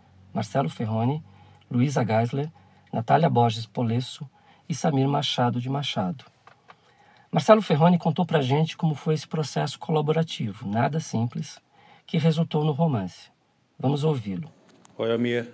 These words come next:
Speaker 2: Bom dia. Bom, a ideia de fazer o livro dos Corpos Secos, é, surgiu em junho de dois mil e dezoito, ou seja, um ano e meio antes da gente ser engolido por essa pandemia. Eu tava conversando com a Luara,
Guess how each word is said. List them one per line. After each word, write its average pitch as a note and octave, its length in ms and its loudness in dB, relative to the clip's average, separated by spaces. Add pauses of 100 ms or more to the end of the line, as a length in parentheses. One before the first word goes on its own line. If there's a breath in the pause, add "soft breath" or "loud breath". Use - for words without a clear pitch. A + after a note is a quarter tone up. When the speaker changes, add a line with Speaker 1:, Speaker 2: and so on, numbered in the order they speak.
(140)
Speaker 2:
Bom A2+ 120 -10
dia. G#2 360 -6 (680 soft breath)
Bom, A2+ 120 -4
a A2 80 -4
ideia C#3 320 2
de B2+ 160 -6
fazer A2+ 340 0
o B2+ 60 6
livro G2+ 180 -2
dos F#2 160 -12
Corpos - 340 -10
Secos, - 680 -4 (100)
é, G#2+ 440 -6
surgiu G2+ 520 -6
em A2 140 -2
junho B2 320 -2
de C#3 100 -6
dois B2 200 0
mil C3 100 2
e - 20 -4
dezoito, A2 680 -4 (640 loud breath)
ou F#2+ 80 -10
seja, G2 480 -6
um G#2 180 -6
ano C3+ 140 0
e - 20 4
meio A#2+ 380 2
antes G#2+ 160 -6
da A2+ 100 -8
gente G#2 180 -8
ser - 140 -8
engolido G2+ 320 -6
por A2 100 -4
essa G#2 160 -6
pandemia. G2+ 640 -4 (760)
Eu - 80 -10
tava G#2+ 200 -6
conversando G#2+ 560 -4
com G#2 240 -8
a F#2+ 380 -10
Luara, G#2 580 -2